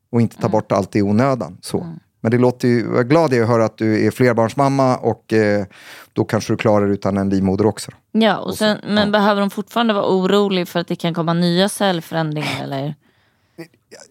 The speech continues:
Speaker 1: Nej, det, alltså har man opererat bort och, eh, ja, har man sett en cancer, opererat bort den, så dels så brukar man ju följa upp det här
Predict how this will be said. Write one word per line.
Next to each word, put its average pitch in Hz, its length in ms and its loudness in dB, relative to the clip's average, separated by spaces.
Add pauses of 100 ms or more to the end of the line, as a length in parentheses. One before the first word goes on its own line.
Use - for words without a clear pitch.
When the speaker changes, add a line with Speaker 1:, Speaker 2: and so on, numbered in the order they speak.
(580)
Speaker 1:
Nej, 185 520 0
det, 156 280 2
alltså 160 180 2
har 160 120 4
man 180 140 4
opererat 160 380 2
bort - 320 0
och, 135 480 2
eh, 123 640 4
ja, 110 160 0 (100)
har 147 120 2
man 156 120 2
sett - 300 0
en 147 100 2
cancer, 131 500 0
opererat 127 420 0
bort - 360 -2
den, 113 400 0 (360)
så 123 420 2
dels 151 520 2
så 135 260 2
brukar 123 360 0
man 120 120 2
ju 117 60 0
följa 123 260 2
upp - 220 0
det 113 80 2
här 101 300 0